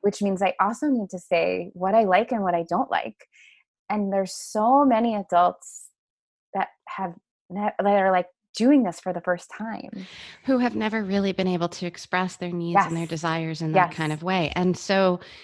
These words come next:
Speaker 2: when it comes then to also raising another generation who
Speaker 1: Right.
Speaker 2: is able to express themselves well,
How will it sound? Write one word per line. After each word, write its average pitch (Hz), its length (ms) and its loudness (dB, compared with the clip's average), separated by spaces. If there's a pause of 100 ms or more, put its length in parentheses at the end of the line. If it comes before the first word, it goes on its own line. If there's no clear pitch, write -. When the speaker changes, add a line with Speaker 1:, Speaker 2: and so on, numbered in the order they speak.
(800)
Speaker 2:
when 190 160 2
it - 100 -2
comes 214 360 2
then 175 300 2
to - 200 -8
also 180 540 -2
raising 180 540 -4
another 170 380 -2
generation 160 760 -4 (340)
who 180 140 2
Speaker 1:
Right. 185 200 -8
Speaker 2:
is - 260 -20 (200)
able 196 280 0
to - 180 -6
express - 460 -6
themselves 165 600 -6
well, - 300 -6